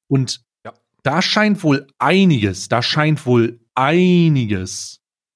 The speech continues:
Speaker 1: ähm, äh, schiefgelaufen zu sein, äh, denn, ähm, was, also, wa-, also das ist dieser, der, diese Firmen bewegen sich schon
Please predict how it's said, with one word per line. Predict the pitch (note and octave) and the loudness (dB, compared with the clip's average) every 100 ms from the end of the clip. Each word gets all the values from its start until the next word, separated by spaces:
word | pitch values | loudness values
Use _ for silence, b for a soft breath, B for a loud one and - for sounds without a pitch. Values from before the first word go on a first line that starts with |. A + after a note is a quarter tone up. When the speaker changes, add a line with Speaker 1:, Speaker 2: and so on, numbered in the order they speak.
| _ _ _ | _ _ _
Speaker 1:
ähm, | A2+ A2+ G#2 G2+ F#2+ F#2+ - _ _ _ _ - | -2 0 0 -2 -2 -6 -10 _ _ _ _ -4
äh, | A2+ A2 | -2 0
schiefgelaufen | - E3+ - A2+ G#2+ A2+ | 0 0 2 0 2 0
zu | G#2+ A#2 | -2 -2
sein, | G2+ F#2+ G2 A#2+ | 0 -2 0 -2
äh, | C3+ A#2+ A2+ | 0 0 2
denn, | A#2+ A#2+ B2 | 2 2 0
ähm, | B2 A#2 A2+ | 0 2 2
was, | A#2 A2+ - b b b b | 0 -2 -8 b b b b
also, | A#2 B2+ A#2+ | -2 -2 -2
wa-, | B2+ - _ _ | -8 -10 _ _
also | C3 B2+ - | -4 -4 -4
das | A#2+ C3 | -6 -4
ist | F3 - - _ _ _ _ C#3+ - _ | -4 -6 -8 _ _ _ _ -20 -20 _
dieser, | B2 C#3+ D3 C3 | -4 0 0 0
der, | A#2+ C3+ B2+ A#2+ A#2+ _ _ _ _ | 2 2 4 2 -2 _ _ _ _
diese | B2+ G#3+ B3 A#3 | -2 0 0 -2
Firmen | - G#3 G3+ C#3 F#2 F2 _ _ _ _ _ _ - | 0 2 2 0 -4 -12 _ _ _ _ _ _ -4
bewegen | A#2+ D3 F3 | 0 2 2
sich | D#3+ D#3 | 0 -2
schon | - E3 D#3 D3 | 2 2 2 -2